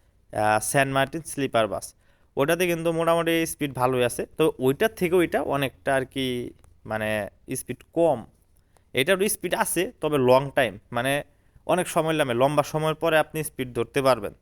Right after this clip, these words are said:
মানে যেগুলো আর কি, আহ, রাস্তার একদম সোজা গেছে, হালকা বাঁক টাক আছে, ওই সমস্ত রাস্তা এটাতে আর কি ভালোভাবে স্পিড তুলতে পারবেন, তাছাড়া কিন্তু এটা তুলতে পারবেন না। তবে মোট আপনি এভারেজে সব দিক দিয়ে মিলিয়ে মোটটা অনেক ভালো আছে এবং এটার ব্যাক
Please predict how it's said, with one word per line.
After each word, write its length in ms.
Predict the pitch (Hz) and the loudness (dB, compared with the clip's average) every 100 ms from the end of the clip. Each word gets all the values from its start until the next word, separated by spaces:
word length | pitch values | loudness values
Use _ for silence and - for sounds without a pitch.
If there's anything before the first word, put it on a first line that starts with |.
| _ - | _ -4
মানে 200 | 120 120 | -2 2
যেগুলো 280 | 135 135 | 2 4
আর 120 | 131 127 | 2 0
কি, 260 | 131 135 | -2 -4
আহ, 640 | 131 _ _ _ - 110 110 | -4 _ _ _ -4 0 2
রাস্তার 340 | 123 131 131 | 2 0 0
একদম 260 | 135 127 127 | 0 0 -6
সোজা 380 | - 143 139 135 | -4 0 2 2
গেছে, 280 | 127 - | 0 -2
হালকা 340 | 131 120 120 127 | 0 0 2 0
বাঁক 200 | 120 123 - | 2 -2 -2
টাক 160 | 117 | -2
আছে, 200 | 120 - | -2 -4
ওই 160 | 254 156 | -4 -2
সমস্ত 300 | 170 151 151 | -2 -4 0
রাস্তা 320 | 143 139 139 | 0 2 0
এটাতে 260 | 135 139 143 | 2 2 0
আর 60 | |
কি 220 | 135 208 262 _ _ _ - | 0 -6 -10 _ _ _ -14
ভালোভাবে 480 | 117 123 151 147 143 | 0 4 6 4 4
স্পিড 240 | 147 - 131 | -2 -6 -8
তুলতে 240 | 160 147 127 | -6 0 0
পারবেন, 280 | 107 101 | 0 -2
তাছাড়া 340 | 104 127 - 135 | -2 -2 0 -2
কিন্তু 140 | 131 | -2
এটা 80 | 123 - | -6 -6
তুলতে 220 | 139 123 | -4 -2
পারবেন 280 | 104 101 98 | -2 -4 -8
না। 140 | - - _ _ _ _ | -16 -20 _ _ _ _
তবে 180 | - 175 | 2 2
মোট 420 | 165 160 165 - | 4 2 0 -2
আপনি 300 | 135 151 147 | -4 -2 0
এভারেজে 300 | 147 151 147 | 0 0 -2
সব 240 | 147 143 139 | -2 -2 -2
দিক 180 | 139 135 | -2 -2
দিয়ে 120 | 139 | -2
মিলিয়ে 380 | 143 143 147 139 | 0 0 0 0
মোটটা 280 | 120 - | -4 -4
অনেক 160 | 123 127 | -4 -2
ভালো 200 | 110 123 | 0 0
আছে 180 | 139 151 | 0 0
এবং 200 | 123 127 | -2 -2
এটার 160 | 127 131 | -2 0
ব্যাক 220 | 117 | 0